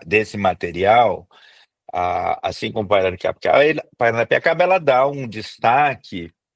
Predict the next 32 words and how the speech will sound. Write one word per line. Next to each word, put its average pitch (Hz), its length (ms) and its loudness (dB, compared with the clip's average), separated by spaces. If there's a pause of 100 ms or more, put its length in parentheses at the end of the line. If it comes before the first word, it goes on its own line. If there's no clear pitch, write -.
(220)
por 113 160 -8
tá 123 320 2
onde 98 240 -4
tá, 151 480 2
por 120 300 -12
ter 117 180 -2
se 110 180 -14
tornado 98 640 -4
hoje 110 720 0 (340)
um 107 80 -10
lugar 110 320 2
em 104 80 -6
que 104 260 -10 (200)
muitos 120 300 -4
dos 107 100 -10
paulistanos 107 720 -2
vão 113 500 0 (160)
passear, 131 840 2
vão 98 340 -6
andar 90 340 -4
de, 85 380 -12 (380)
fazer 104 180 0
atividade 95 540 -2
ciclística 123 1200 -2
ou 95 260 -2
vão 98 360 -6
aproveitar 98 760 0
no 87 120 -14
tempo 85 300 -14
livre 156 480 -6 (360)
nesse 151 400 0
espaço. 85 600 -4